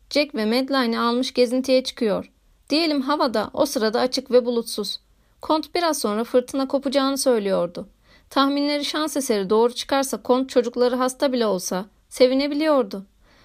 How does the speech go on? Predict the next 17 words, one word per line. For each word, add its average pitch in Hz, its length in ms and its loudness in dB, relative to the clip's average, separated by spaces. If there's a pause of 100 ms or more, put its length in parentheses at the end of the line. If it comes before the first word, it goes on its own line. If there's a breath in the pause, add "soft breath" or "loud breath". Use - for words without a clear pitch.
(140 soft breath)
Alaylı 285 340 2
hareketlerinden 294 840 0
sonra 247 300 0
sözlerini 233 460 2
hep 254 140 0
şu 269 180 -10
kahredici 220 580 0
cümleyle 262 500 2
bitiriyordu. 196 640 -2 (800)
"Çocuklarınız 285 680 2
bir 311 120 -2
daha 262 200 6
hastalanırlarsa 254 1000 2
bunu 254 160 2
siz 320 220 -4
istemiş 262 440 0
olacaksınız." 196 800 -2